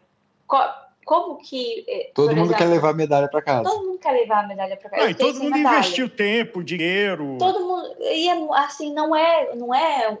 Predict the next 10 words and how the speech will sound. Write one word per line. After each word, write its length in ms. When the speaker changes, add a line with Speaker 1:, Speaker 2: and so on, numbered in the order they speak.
Speaker 1:
uma 320
coisa, 300
é 180
igual 480
eu 220
já 300
até 360
tinha 180
comentado 760
antes. 380